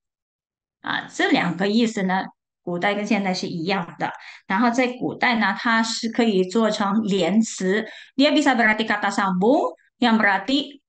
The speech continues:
jika atau jikalau。连词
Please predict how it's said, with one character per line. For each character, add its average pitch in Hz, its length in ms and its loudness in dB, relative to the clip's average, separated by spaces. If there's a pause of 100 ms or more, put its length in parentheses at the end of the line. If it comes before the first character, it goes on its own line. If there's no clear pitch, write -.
(140)
jika - 680 -6
atau 180 280 -2
jikalau。 175 640 -4 (2250)
连 202 280 2
词 196 500 -2